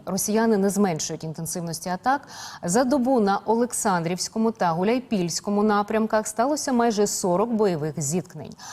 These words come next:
А за словами З С У, по позиціях росіяни випустили понад тисячу п'ятсот боєприпасів. Через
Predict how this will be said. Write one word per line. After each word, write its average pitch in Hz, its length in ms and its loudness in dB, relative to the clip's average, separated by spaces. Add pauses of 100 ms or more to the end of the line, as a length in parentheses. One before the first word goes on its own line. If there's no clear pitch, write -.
(160)
А 180 140 0
за 233 140 2
словами 240 480 2
З 170 100 -2
С 170 340 -2
У, 156 120 -4
по 254 160 -2
позиціях 170 760 -2
росіяни 233 500 0
випустили 247 500 0
понад 226 340 0
тисячу 254 420 -6 (480)
п'ятсот 208 520 -2
боєприпасів. 165 840 -2 (420)
Через 311 380 0